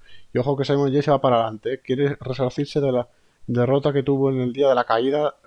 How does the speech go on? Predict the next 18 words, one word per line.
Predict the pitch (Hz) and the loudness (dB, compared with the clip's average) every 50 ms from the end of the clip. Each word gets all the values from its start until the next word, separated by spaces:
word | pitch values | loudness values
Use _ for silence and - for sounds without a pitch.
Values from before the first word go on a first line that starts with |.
| _ - _ - | _ -20 _ -6
que | 117 | -4
no | 123 131 | -4 -2
pudo | 127 135 127 120 | -2 0 0 0
entrar. | 107 113 104 92 90 | 0 0 0 0 0
Bueno, | 95 104 101 95 | 0 0 0 2
Betancourt | 90 87 85 90 87 - _ 104 110 113 | 0 0 0 -2 -4 -6 _ -2 0 0
está | 113 - - | 0 0 -2
haciendo | - - 120 117 117 | -4 -2 -4 -2 -2
un | 110 | -2
esfuerzo | 107 - - 117 110 - 123 120 | -4 -4 -4 -4 -4 -4 -6 -6
terrible | - 113 104 107 110 113 117 127 127 - - | -4 -4 -2 -2 0 0 0 0 -2 -2 -4
y | 98 | -4
yo | 101 | -4
no | 104 107 | -4 -4
sé | - 117 | -6 -10
cómo | 113 113 107 | -10 -10 -6
está | - - | -4 -4
aguantando. | 104 104 104 101 98 95 92 | -4 -2 -4 -6 -6 -8 -8